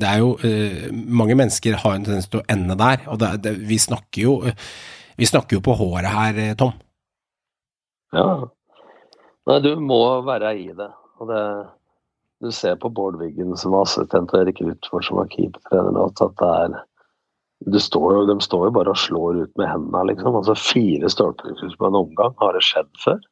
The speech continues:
Speaker 2: Eller senere?
Speaker 1: Ja, kanskje. Kanskje skjer det en gang,
Speaker 2: Ja.
Speaker 1: liksom, som ikke har fått med oss. Men
Speaker 2: Ja.
Speaker 1: det skal jo skje i en match som dette, da.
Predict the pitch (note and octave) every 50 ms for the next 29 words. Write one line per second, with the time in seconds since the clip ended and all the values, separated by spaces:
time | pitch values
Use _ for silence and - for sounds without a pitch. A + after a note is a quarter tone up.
0 | _ _ _ _ _ _ _ _ _ _ _ _ G#2+ A2 A#2 A#2+ A2+ A2 A#2+ B2
1 | A#2+ B2 - F3 F#3+ - - - - D#2 G2+ - - F2 D2 - - - - -
2 | - _ _ _ _ _ _ _ _ _ - - C3 B2 G#2 - A2 G2+ G#2 G2
3 | F#2+ F#2+ F#2+ F#2 F#2 F#2+ F#2+ F2+ E2+ E2+ F2 F#2+ F#2+ F#2+ F#2+ G#2+ G#2 - G2 F#2
4 | F2+ G#2+ F#2+ - - F#2+ F#2 - G#2+ G#2+ G#2+ A#2 A#2+ - - B2 C3+ B2+ - -
5 | - C3 C3 B2+ A#2 A#2+ B2 A#2+ A2 A2 A2 - - - - - C3 C3 A#2+ B2+
6 | - - _ - A#2 C3